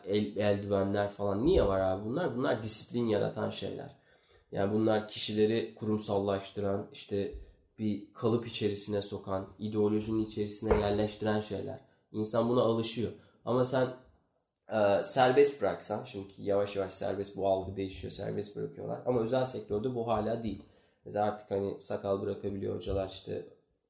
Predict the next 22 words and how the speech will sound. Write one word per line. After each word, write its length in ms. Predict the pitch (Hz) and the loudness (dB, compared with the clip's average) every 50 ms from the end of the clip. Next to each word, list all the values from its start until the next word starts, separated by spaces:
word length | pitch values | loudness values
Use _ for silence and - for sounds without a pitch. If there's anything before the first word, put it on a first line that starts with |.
| _ | _
kısa 300 | _ 104 - 101 95 - | _ -12 -10 -10 -8 -6
kollu 240 | - 98 101 98 98 | -6 -6 -6 -4 -6
giyebiliyorlar, 760 | 98 98 98 98 95 98 98 101 98 95 101 98 98 101 104 | -6 -4 -4 -4 -4 -4 -2 -2 -2 0 0 -2 -4 -6 -8
bilmem 300 | 101 104 104 98 101 101 | -8 -6 -6 -4 -4 -4
ne 40 | 101 | -6
yapabiliyorlar. 680 | 101 - - 104 110 107 107 107 107 107 104 104 - - _ - - _ | -6 -8 -10 -12 -12 -6 -4 -4 -4 -4 -4 -6 -10 -14 _ -20 -14 _
Öğrenciler 640 | - 101 104 104 101 98 101 101 101 101 98 95 98 | 0 2 4 4 4 2 0 0 0 0 0 2 2
daha 160 | 98 95 98 | 2 0 0
serbest 440 | - - 104 98 98 98 95 - - | 0 0 0 2 2 2 0 -2 -6
gidebiliyor 420 | - 101 101 98 98 101 101 98 98 | -6 -4 -4 -4 0 0 0 0 0
okula. 240 | - - - 90 - - | -2 -6 -12 -14 -12 -8
Yani 220 | - 98 95 98 117 | -4 -4 -2 0 0
ne 140 | 156 180 139 | 2 2 2
değişti? 360 | 101 - - - - - 143 | 2 0 -2 -6 -12 -14 -14
Hiçbir 160 | 143 - - | -14 -14 -10
şey 160 | - 135 117 113 | -8 -8 -6 -4
değişmedi. 520 | 113 120 117 - - 98 107 123 143 - - _ _ _ _ _ _ _ _ _ _ _ | -2 -4 -4 -4 -8 -12 -12 -12 -14 -20 -20 _ _ _ _ _ _ _ _ _ _ _
Belki 300 | 127 127 107 95 107 107 | 2 4 4 4 4 2
daha 220 | 113 120 117 120 | 4 4 4 2
da 40 | - | 2
iyi 200 | 92 95 90 85 | 0 0 -2 -2
oldu. 260 | 80 80 82 - - | -2 -4 -4 -8 -12